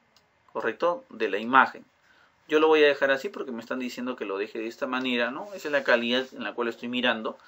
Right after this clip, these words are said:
Si no, el, en este caso la calidad de imagen se va a distorsionar un poquito.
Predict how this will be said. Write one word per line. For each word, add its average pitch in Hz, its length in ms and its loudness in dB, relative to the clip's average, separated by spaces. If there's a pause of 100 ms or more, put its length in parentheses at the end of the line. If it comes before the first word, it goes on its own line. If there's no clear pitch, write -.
(420)
Si - 140 -16
no, 123 200 0
el, 135 200 -4
en 110 300 -10
este - 160 -10
caso 127 220 -4
la 120 80 -2
calidad 113 220 -2
de 123 40 -4
imagen 127 260 -6
se 107 120 -4
va 101 80 2
a - 20 0
distorsionar 113 500 -6
un 117 100 -10
poquito. - 340 -16